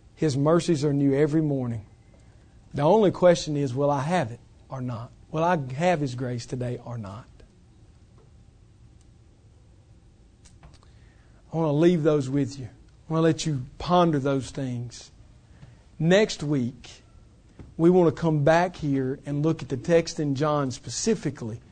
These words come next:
as we close out this look at manna, the bread of heaven, and Christ, the bread from heaven. Let's eat. Let's pray together.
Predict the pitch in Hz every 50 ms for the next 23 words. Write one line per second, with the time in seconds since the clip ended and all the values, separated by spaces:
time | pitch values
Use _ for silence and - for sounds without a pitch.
0 | - - - _ _ _ _ _ - _ _ _ - _ _ _ - - _ -
1 | - _ - - - _ _ - - - _ - _ _ _ - - - - -
2 | 147 135 147 147 135 - - - 185 185 190 180 160 180 175 170 151 160 160 156
3 | 151 - 165 170 170 156 - 135 123 147 139 139 151 160 160 151 143 127 110 101
4 | - - - - 143 143 135 151 165 170 180 175 170 151 120 160 151 143 123 113
5 | 110 113 - - - - - - - - - 135 127 123 120 123 - - 165 156
6 | 139 120 104 104 - - - - - - - - - - - - - - - -
7 | - - - - - _ - - - - - - - - 135 131 131 131 143 147
8 | 151 151 147 139 135 127 120 - - - - - - _ - - - - - -
9 | - - 139 127 120 113 92 110 101 95 98 113 107 - - - _ - 151 135
10 | - - 117 104 104 - - - 139 120 - - - 123 113 113 110 - - -
11 | - 135 120 123 117 113 117 120 123 120